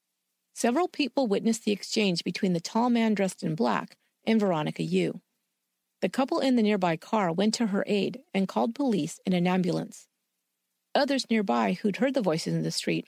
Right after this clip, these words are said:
also saw them struggle, heard the shots, and saw the man flee. Veronica was quickly transported to the emergency room, but was pronounced dead just moments after arriving. No one saw the man's face, and Veronica, although briefly conscious,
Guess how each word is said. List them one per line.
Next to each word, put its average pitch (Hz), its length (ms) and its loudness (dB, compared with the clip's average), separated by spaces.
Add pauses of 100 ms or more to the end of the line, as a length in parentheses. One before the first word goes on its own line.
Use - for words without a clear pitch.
also 269 280 0
saw 170 240 -2
them 156 140 -4
struggle, 160 520 -2 (260)
heard 233 240 0
the 180 80 -2
shots, - 520 -2 (120)
and 226 140 4
saw 254 220 0
the 214 80 2
man 160 240 -2
flee. 175 420 -4 (880)
Veronica 240 360 2
was 294 140 -2
quickly 208 320 -2
transported 185 640 0
to - 120 -4
the 170 100 0
emergency 190 580 -2
room, 160 320 -8 (360)
but 196 120 2
was 196 140 0
pronounced 208 480 0
dead 190 320 -2 (240)
just 208 200 -2
moments 233 340 2
after 165 300 -2
arriving. 160 520 -2 (840)
No 208 160 4
one 302 180 0
saw 247 200 0
the 214 80 4
man's 185 340 2
face, - 440 -4 (280)
and 190 120 2
Veronica, 240 500 0
although 190 300 2
briefly 214 400 -2
conscious, - 640 -4